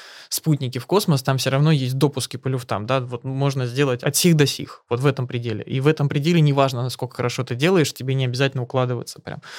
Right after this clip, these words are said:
ровно в середину этого диапазона. Во-вторых, это грузит психику очень сильно. Есть исследование, а, Мартина Селигмана. Это основатель позитивной психологии, исследователь депрессии, исследователь выученной беспомощности. И он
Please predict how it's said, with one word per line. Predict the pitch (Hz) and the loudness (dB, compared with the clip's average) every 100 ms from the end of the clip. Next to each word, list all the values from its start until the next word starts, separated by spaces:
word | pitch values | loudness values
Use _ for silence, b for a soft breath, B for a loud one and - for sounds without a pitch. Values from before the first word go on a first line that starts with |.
| B B B - | B B B 0
ровно | 160 139 131 | 2 4 0
в | 123 | -2
середину | 131 127 131 123 | -4 -2 -2 -4
этого | 107 113 120 120 | -6 -4 -4 -2
диапазона. | 127 123 120 110 110 - | -4 -4 -4 -6 -6 0
Во-вторых, | 143 - 170 208 - - - | 2 4 4 2 0 -6 2
это | 180 185 180 175 151 - - | 2 4 4 4 2 -4 -6
грузит | 143 190 180 156 | 0 4 4 2
психику | - 208 - | 0 -4 0
очень | 131 - | 0 0
сильно. | - 120 - - | -4 -8 -10 -4
Есть | 160 180 190 | 2 2 2
исследование, | 175 214 262 226 180 147 131 127 | 0 2 4 6 6 6 4 2
а, | 139 131 | 0 0
Мартина | 131 147 135 135 | 2 2 0 -4
Селигмана. | 123 131 123 117 - _ | -2 -2 -2 -6 -10 _
Это | 151 123 | 0 0
основатель | 123 131 131 - | -2 0 0 0
позитивной | - 123 123 131 123 | -2 -2 0 0 0
психологии, | 131 143 190 247 208 196 180 147 | -2 -2 0 2 2 4 4 4
исследователь | - 147 131 120 - 120 120 | 4 4 4 2 0 0 0
депрессии, | 131 131 220 226 - 170 165 156 | -2 4 4 4 2 4 6 4
исследователь | 131 - 139 135 131 127 123 131 127 123 120 - | 2 2 2 4 2 2 0 2 2 2 0 2
выученной | 139 123 123 | 2 4 2
беспомощности. | 123 - 220 185 - 123 - 135 165 - | 0 2 6 6 4 -2 2 2 2 2
И | 143 | 4
он | 143 151 147 | 6 4 2